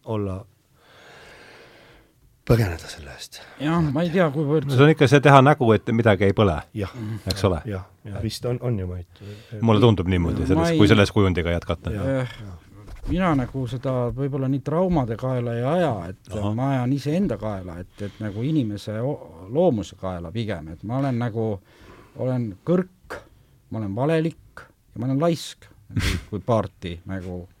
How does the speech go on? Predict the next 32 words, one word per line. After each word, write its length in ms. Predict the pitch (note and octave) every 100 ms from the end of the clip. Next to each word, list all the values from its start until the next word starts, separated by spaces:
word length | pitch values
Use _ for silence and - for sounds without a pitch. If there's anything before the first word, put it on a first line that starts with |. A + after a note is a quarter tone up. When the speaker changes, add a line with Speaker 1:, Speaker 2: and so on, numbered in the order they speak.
| G2
Speaker 2:
noh, 140 | G2
tsiteerida, 680 | - - G#2+ F#2 D#2+ D#2+ E2+ - -
on 180 | E2+ D#2
ju. 80 | - _ _ _ _ _ _ -
Ja 280 | A#2 A#2 A2+
ma 140 | G2+
ei 60 | B2+
saa 200 | F3+ F3+
nende 280 | D#3 B2+ B2
ja 120 | A#2 A2+ -
selle, 420 | - B2 A#2+ A#2 A2+
ja, 180 | A2 B2
ja 180 | F#2+ A2
kõige 260 | G#2 D3+ C3+
se-, 140 | A2 A2
selle, 280 | G2 C3+ B2+ A#2 - _ _ _ _
äh, 280 | - A2+ G#2+ G2+ _ _ _ _ _ _ _ _ -
kõik 120 | D3
need 100 | C3+
kolm 200 | - E3 C#3
kokku 280 | E3+ -
moodustavad 500 | A#2 A#2+ G2+ - A#2
veel 160 | A2+ A2+
suure 260 | C3 C3 B2+
hunniku 300 | B2+ G#2+ G#2+
kadedust, 540 | D#3+ D3 G2+ D2 -
igast 260 | C#3 C#3 -
muid 220 | D#3 A#2+
asju 220 | A2 -
Speaker 3:
Mhm. 60 | B2+
Speaker 2:
moodustavad 520 | C3 A#2+ - C3+ -
ka, 160 | -